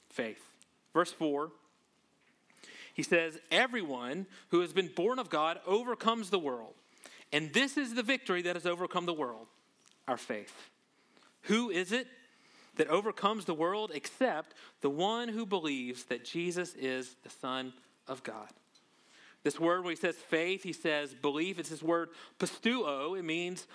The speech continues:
belief. Uh, but unfortunately, we've kind of watered down the understanding of this word.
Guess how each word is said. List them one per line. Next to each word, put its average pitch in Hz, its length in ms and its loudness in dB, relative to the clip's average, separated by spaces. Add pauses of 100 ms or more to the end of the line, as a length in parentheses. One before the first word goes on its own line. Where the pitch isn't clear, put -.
(160)
belief. 165 540 0 (320)
Uh, 143 160 4
but 185 160 2
unfortunately, 220 720 0 (120)
we've 202 400 -2
kind 254 180 6
of 170 140 -4
watered 220 400 2
down 160 540 0 (220)
the 170 100 2
understanding 151 720 -2 (100)
of 127 140 -2
this 117 200 -8
word. 117 360 -4